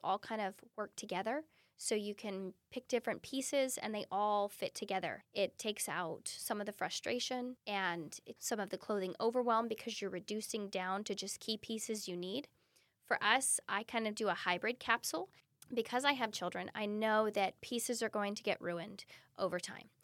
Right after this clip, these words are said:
And I also know that I need backup pieces for when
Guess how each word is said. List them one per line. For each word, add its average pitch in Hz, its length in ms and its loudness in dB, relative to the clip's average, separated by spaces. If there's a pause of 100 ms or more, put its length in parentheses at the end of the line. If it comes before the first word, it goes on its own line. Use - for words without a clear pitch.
(480)
And 196 400 2
I 196 180 4
also 240 440 4
know 180 400 0 (140)
that 165 480 -2 (720)
I 214 140 4
need 233 220 0
backup 175 360 2
pieces 294 560 -2
for 226 200 4
when 202 420 2